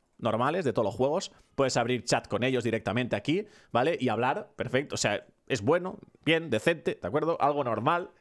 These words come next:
muy grande, ¿no? Para la gente que está acostumbrada a los M M Os normales, que no sean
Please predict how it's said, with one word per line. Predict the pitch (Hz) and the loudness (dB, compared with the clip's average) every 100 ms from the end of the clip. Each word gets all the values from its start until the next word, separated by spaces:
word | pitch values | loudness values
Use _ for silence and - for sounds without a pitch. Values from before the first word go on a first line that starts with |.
| _ _ _ | _ _ _
muy | - 151 | -4 -2
grande, | 131 135 175 180 | 2 0 0 -2
¿no? | 139 202 | -2 -2
Para | 196 123 | 0 0
la | 117 | 0
gente | 110 120 120 | -2 -2 -2
que | 120 | -2
está | 123 | -2
acostumbrada | 113 117 113 117 | -2 -2 -2 0
a | |
los | 113 113 | -2 -4
M | 110 | -4
M | 110 | -4
Os | 107 | -4
normales, | 101 101 131 127 | -4 -2 -2 -4
que | 113 | -8
no | 113 | -6
sean | 120 107 | -6 -6